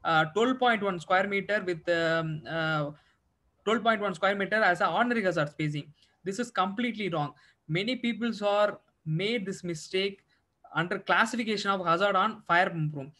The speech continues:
So I'm clearly states here, N F A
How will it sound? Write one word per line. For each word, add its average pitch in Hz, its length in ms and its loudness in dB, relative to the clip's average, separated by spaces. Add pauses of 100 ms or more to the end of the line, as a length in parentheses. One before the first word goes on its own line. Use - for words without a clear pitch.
(260)
So 175 300 -4 (240)
I'm 165 200 -4
clearly 240 300 -2
states 214 320 -4
here, 202 320 -4 (260)
N 170 200 -2
F 233 240 0
A 240 400 -2